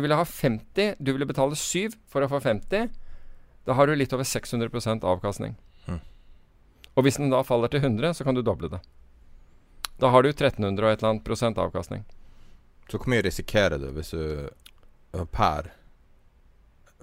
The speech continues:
Speaker 2: per sånn, altså,
Speaker 1: Du i-,
Speaker 2: to pluss en?
Speaker 1: risikerer, du, du risikerer, altså, du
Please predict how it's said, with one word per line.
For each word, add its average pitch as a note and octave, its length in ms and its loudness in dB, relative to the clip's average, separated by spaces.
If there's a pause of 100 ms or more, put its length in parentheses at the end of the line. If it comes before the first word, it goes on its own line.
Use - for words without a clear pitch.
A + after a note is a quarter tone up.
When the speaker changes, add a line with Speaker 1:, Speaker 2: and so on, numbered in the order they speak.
(120)
Speaker 2:
per F2+ 240 2
sånn, D2 140 -8 (560)
altså, E2+ 240 -8 (100)
Speaker 1:
Du C#3+ 80 6
i-, F#3 220 8
Speaker 2:
to - 80 0
pluss - 20 4
en? D#3 60 6
Speaker 1:
risikerer, D#3+ 640 4
du, D3 100 0 (240)
du E3+ 160 4
risikerer, D#3 540 2
altså, D#3+ 180 0
du F3 80 4